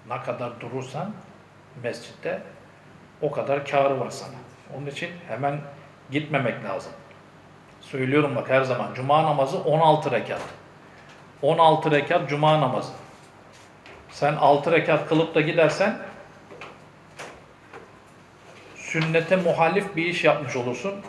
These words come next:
Resulullah sallallahu aleyhi ve selleme muhalefet etmiş olursun. On altı rekat cuma namazı, on altı rekat kalacaksın. Hocam şimdi Anadolu'da köylerde on rekat kılıyorlar. Anadolu'da kılabilirler. Anladın?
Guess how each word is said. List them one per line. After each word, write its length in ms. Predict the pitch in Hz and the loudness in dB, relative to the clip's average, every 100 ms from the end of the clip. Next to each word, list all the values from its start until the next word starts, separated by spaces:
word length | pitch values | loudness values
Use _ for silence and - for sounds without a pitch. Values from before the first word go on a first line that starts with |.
| - | -4
Resulullah 420 | 139 156 165 180 | -2 2 6 6
sallallahu 400 | - 165 160 151 | 4 2 4 6
aleyhi 80 | 147 | 6
ve 120 | 160 | 4
selleme 180 | 180 160 | 0 0
muhalefet 600 | 143 156 156 151 175 151 | 2 4 6 4 2 0
etmiş 300 | 131 135 127 | -2 -6 -8
olursun. 360 | 101 98 - - - - - - - | -10 -10 -16 -20 -20 -20 -20 -2 4
On 140 | 190 | 6
altı 340 | 175 156 170 | 6 4 2
rekat 340 | 160 147 175 151 | 2 4 2 2
cuma 300 | 156 156 151 | 2 4 2
namazı, 280 | 127 - 147 | 0 -4 -2
on 140 | 165 | 2
altı 260 | 160 151 151 | 2 2 2
rekat 320 | 147 151 - | 2 0 -2
kalacaksın. 480 | 113 104 95 - - - - - - - - - | -8 -8 -10 -14 -20 -20 -20 -20 -20 -20 -20 -4
Hocam 360 | 131 165 208 202 | 2 6 6 6
şimdi 200 | 190 196 | 4 6
Anadolu'da 640 | 190 196 196 196 196 196 | 8 8 8 6 8 6
köylerde 480 | 196 190 190 190 202 | 6 6 8 8 8
on 220 | 190 196 | 8 10
rekat 320 | 190 190 190 | 8 6 4
kılıyorlar. 320 | 165 139 113 107 - - - - | 4 0 0 -2 -6 -14 -16 0
Anadolu'da 500 | 156 170 156 151 156 | 2 4 4 4 2
kılabilirler. 580 | - 170 165 160 160 110 - - - - - - - - - - - - | 2 2 2 0 -2 -4 -8 -16 -18 -20 -20 -20 -20 -20 -20 -20 -14 -6
Anladın? 340 | 139 185 202 | 0 2 2